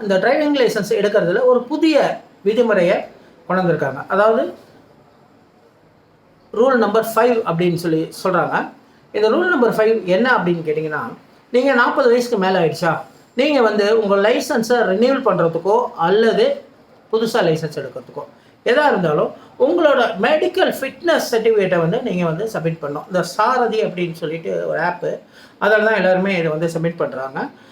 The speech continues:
ஆ, நீங்க வந்து, பார்த்தீங்கன்னு சொன்னாக்கா, உங்களோட மெடிக்கல் ஃபிட்னஸ் சர்டிஃபிகேட் இருந்தா மட்டும்தான் இதுக்கு மேல உங்களால லைசன்ஸ் வாங்க முடியும். அதுக்கு என்ன, நம்ம வந்து ஒரு மெடிக்கல் சர்டிஃபிகேட் வாங்கி நம்ம ஒரு அனுப்பிடுவோமே, ரெடி பண்ணிடுவோமே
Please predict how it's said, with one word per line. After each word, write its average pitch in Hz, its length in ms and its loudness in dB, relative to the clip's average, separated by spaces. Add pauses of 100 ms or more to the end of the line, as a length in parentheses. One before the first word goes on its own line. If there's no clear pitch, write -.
(380)
ஆ, 214 420 0
நீங்க 269 260 2
வந்து, 269 200 0
பார்த்தீங்கன்னு 220 400 -2
சொன்னாக்கா, 214 300 -2 (160)
உங்களோட 247 540 0
மெடிக்கல் 254 260 -2
ஃபிட்னஸ் 214 380 -4 (280)
சர்டிஃபிகேட் 202 460 -4
இருந்தா 254 300 2
மட்டும்தான் 262 520 -2
இதுக்கு 185 240 -2
மேல 202 140 0
உங்களால 165 320 -2
லைசன்ஸ் 156 440 -6
வாங்க 131 160 -12
முடியும். 139 240 -8 (340)
அதுக்கு 269 240 -2
என்ன, 269 180 0
நம்ம 180 180 -2
வந்து 185 180 -2
ஒரு 190 120 -2
மெடிக்கல் 196 340 -2
சர்டிஃபிகேட் 165 260 -4
வாங்கி 170 300 -2
நம்ம 156 260 -4
ஒரு 147 160 -8 (500)
அனுப்பிடுவோமே, 165 640 0
ரெடி 151 180 0
பண்ணிடுவோமே 151 540 -6